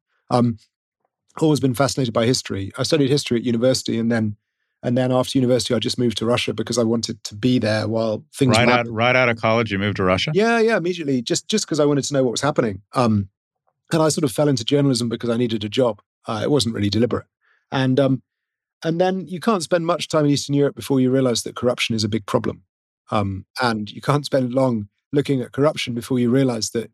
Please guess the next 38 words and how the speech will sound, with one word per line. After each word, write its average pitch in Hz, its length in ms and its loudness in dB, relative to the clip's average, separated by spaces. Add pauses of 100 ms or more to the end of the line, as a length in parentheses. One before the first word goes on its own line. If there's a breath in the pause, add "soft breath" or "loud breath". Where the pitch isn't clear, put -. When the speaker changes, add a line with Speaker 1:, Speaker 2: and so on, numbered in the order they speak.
(200)
Speaker 1:
if 113 100 -4
you 127 100 4
want 127 100 2
to 123 60 2
understand 120 440 0
it, 110 40 -4
you 117 60 -8
need 120 120 -4
to - 80 -6
recognize 117 460 -2
the 117 80 -6
role 113 220 2
played 113 240 -2
by 110 100 -2
the 107 80 0
Western 107 320 -2
financial 117 400 -2
system 107 320 -4
in 107 140 0
laundering 110 400 0
the 98 60 -4
money, 104 300 -4 (380)
not 131 160 0
just - 200 -6
the 123 80 -2
role 110 200 2
played 113 240 0
by 104 100 0
kleptocrats - 560 -4
in 110 80 -4
stealing 110 360 2
it. - 80 -12 (680 soft breath)
Um, 147 300 2 (160)
and 165 320 0 (140)
I 185 80 -2
suppose, 226 560 0
you 196 120 0
know, 147 280 2